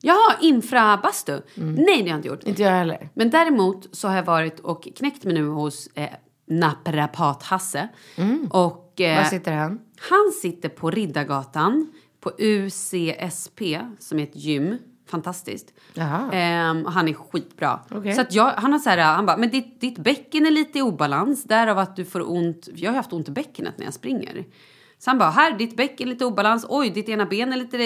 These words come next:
Speaker 1: lite längre." Nu är de
Speaker 2: Jaha,
Speaker 1: lika
Speaker 2: wow.
Speaker 1: långa. Nej, men alltså, han har justerat hela min kropp.
Speaker 2: Och hur mår du nu?
Speaker 1: Fantastiskt.
Speaker 2: Nej.
Speaker 1: Jo,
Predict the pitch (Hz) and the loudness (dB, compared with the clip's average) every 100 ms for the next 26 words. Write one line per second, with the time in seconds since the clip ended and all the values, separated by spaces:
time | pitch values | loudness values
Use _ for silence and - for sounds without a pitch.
0 | - 226 226 233 180 185 190 196 - - | -2 -6 -6 -4 -2 2 2 0 -2 -4
1 | - - - - 196 247 - 349 190 247 | -2 -6 -8 -6 0 4 4 6 6 6
2 | - 160 180 185 226 311 240 226 214 254 | 6 4 2 0 4 4 4 0 0 0
3 | 247 262 - 202 190 214 180 165 170 175 | 0 -2 -2 -2 -2 -4 -2 0 -2 -2
4 | 262 220 - 208 208 208 190 190 175 175 | 0 0 2 2 2 0 2 2 2 2
5 | 151 175 349 - _ - 277 - 554 - | 2 0 -2 -10 _ -2 0 0 -2 -2
6 | - 170 143 127 127 - 311 | 2 4 4 0 -8 2 4